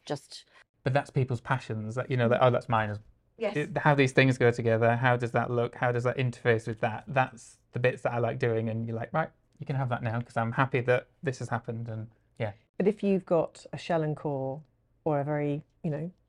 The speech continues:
Speaker 3: linesy structured kind of space, empty space, and you're putting things into it, you can have that control. If you're refurbishing an existing space,
Speaker 2: Mm.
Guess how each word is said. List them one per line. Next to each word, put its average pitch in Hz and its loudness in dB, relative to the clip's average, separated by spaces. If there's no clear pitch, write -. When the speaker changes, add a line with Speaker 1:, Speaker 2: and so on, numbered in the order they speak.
Speaker 3:
linesy 156 2
structured - -2
kind 143 -6
of 143 -6
space, 143 -2
empty 160 -2
space, 151 0
and 143 -4
you're 143 -2
putting 147 -6
things 139 -4
into 147 -4
it, - -10
you 170 -2
can 160 -4
have 151 -8
that - -8
control. 147 0
If 156 -6
you're 170 -4
refurbishing 165 -2
an 143 -8
existing 156 -8
space, 127 -10
Speaker 2:
Mm. 113 -20